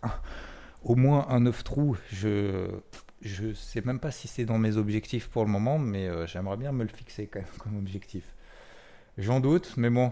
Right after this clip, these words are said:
je vous souhaite une excellente journée, avec le sourire, avec le plaisir de,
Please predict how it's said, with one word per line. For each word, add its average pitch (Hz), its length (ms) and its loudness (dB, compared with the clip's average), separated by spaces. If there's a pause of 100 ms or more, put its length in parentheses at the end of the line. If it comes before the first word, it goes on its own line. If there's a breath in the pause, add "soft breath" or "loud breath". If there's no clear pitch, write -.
(120)
je - 80 -2
vous 120 60 6
souhaite 131 280 -2
une 127 100 0
excellente 123 380 2
journée, 117 500 4
avec 113 280 2
le 113 100 8
sourire, 113 560 2
avec 110 300 2
le 110 80 4
plaisir 110 580 6
de, 101 320 4